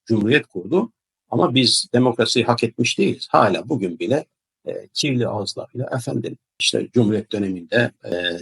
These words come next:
devrim kanunlarında şöyle oldu, böyle oldu. Yani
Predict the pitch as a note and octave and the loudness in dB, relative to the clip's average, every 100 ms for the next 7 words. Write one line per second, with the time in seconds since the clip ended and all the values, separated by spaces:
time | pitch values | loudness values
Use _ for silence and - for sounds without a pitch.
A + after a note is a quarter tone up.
0 | E2+ A#2+ A#2 A2+ G2+ G2 F2+ F2+ A2+ - | 2 4 4 0 -4 -6 -8 -6 -4 0
1 | C#3 F#2+ E2+ D#2+ G#2+ G2+ G#2 F#2 - - | 0 0 -2 -6 -4 0 0 -2 -8 -16
2 | - B2+ A#2 G#2 F#2+ | 2 6 6 4 -2